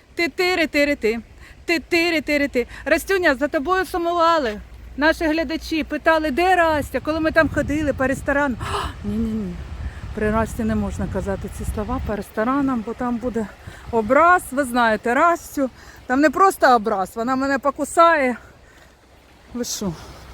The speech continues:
Ні. Просто, я їй сказала, була така нудна екскурсія, Растя. По тим місцям, по яким ти вже ходила, Растя, де ти? Щось вона когось побачила начебто.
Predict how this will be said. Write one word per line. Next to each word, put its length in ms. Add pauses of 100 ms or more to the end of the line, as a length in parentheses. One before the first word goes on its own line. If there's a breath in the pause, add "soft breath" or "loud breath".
(460 loud breath)
Ні. 320 (680 loud breath)
Просто, 360
я 140
їй 60
сказала, 520
була 300
така 260
нудна 440
екскурсія, 880
Растя. 580 (1080 loud breath)
По 100
тим 280
місцям, 440
по 100
яким 340
ти 100
вже 180
ходила, 480
Растя, 480 (840)
де 220
ти? 240 (460 loud breath)
Щось 200
вона 440
когось 300
побачила 720
начебто. 640